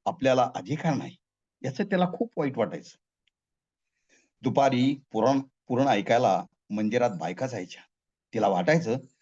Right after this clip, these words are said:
आपल्यालाही जाता आलं तर. आणि एक दिवस तिनं मंदिराच्या बाहेर दाराशी बसून पौराणिक सांगत असलेली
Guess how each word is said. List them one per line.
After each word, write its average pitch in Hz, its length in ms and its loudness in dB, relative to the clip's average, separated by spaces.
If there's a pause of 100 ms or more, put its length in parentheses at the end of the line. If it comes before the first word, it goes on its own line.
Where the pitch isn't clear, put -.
(340)
आपल्यालाही 131 420 2
जाता 131 300 0
आलं 165 140 2
तर. 175 120 -6 (880)
आणि 180 220 4
एक 254 180 4
दिवस 170 360 2 (340)
तिनं 156 160 4
मंदिराच्या 135 580 0
बाहेर 117 380 -2 (420)
दाराशी 160 540 0
बसून 98 460 -4 (520)
पौराणिक 208 400 4
सांगत 175 400 4
असलेली 180 500 2